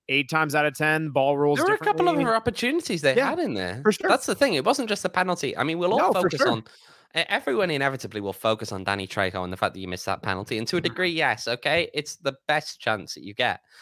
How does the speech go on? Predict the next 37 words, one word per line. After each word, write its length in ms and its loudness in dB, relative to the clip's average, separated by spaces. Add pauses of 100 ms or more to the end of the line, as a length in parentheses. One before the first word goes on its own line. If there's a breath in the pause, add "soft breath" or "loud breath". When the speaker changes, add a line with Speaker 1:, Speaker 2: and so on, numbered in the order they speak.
(160 loud breath)
Speaker 2:
But 80 -8
you 60 -2
Speaker 1:
Of 60 4
course. 100 2
Speaker 2:
also 80 0
look 140 -2
at 80 -8
some 140 -6
of 60 -4
the 100 0
others 280 -2
that 160 -8
realistically 720 -2
Rising 640 0
more 260 0
times 300 -2
than 140 -6
not 260 0
should 240 -4
be 80 -10
putting 340 -4
away, 340 -2 (280 loud breath)
and 80 -4
they 80 -2
didn't. 300 -4 (440)
And 120 0
that's, 260 0
that's 320 -2
where 220 4
the 80 -6
problem 420 0
really 240 0
comes 300 -4
from 220 -6
then, 180 -6
is 160 -4
that 160 4